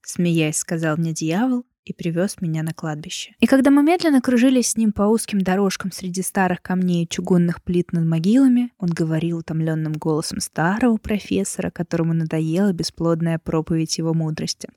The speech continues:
"Под ногами твоими", говорил он мне, "лежат творцы законов, которые руководят тобой. Ты попираешь подошвы сапога прах плотников и кузнецов, которые построили клетку для зверя внутри тебя". Он смеялся при этом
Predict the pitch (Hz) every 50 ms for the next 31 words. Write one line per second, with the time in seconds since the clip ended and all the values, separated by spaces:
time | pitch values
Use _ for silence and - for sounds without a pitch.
0 | _ _ _ - 220 180 175 165 151 151 160 190 269 294 262 - 196 180 170 160
1 | 151 143 131 123 - _ _ _ _ - - - 170 160 156 151 147 143 151 156
2 | 156 160 156 151 151 - - _ _ _ _ _ - 185 170 170 170 175 165 165
3 | - - 180 175 - - 190 175 170 185 185 - - 165 156 151 156 - - -
4 | - - - 185 175 - 180 170 165 165 165 165 170 - - 220 240 247 220 190
5 | 131 - _ - - 151 _ - - - - _ _ - 294 - - - 285 277
6 | 285 302 294 262 - - 196 180 185 202 196 - - 190 - - 185 - 185 185
7 | 185 185 180 - - 190 185 180 - - - 160 170 220 269 - 240 202 - 190
8 | - - 175 - 180 175 165 170 165 - - - 170 175 240 - - _ - -
9 | 202 - - 190 185 185 180 - - 190 - - - 202 190 190 185 190 202 -
10 | - 226 185 160 - - - 165 175 175 180 175 175 170 156 147 151 165 160 165
11 | 160 156 156 156 - 180 170 160 156 - - _ _ _ _ - 254 220 208 -
12 | - 180 165 165 165 165 175 170 - - 170 - - 165 160 160 156 147 - -
13 | 165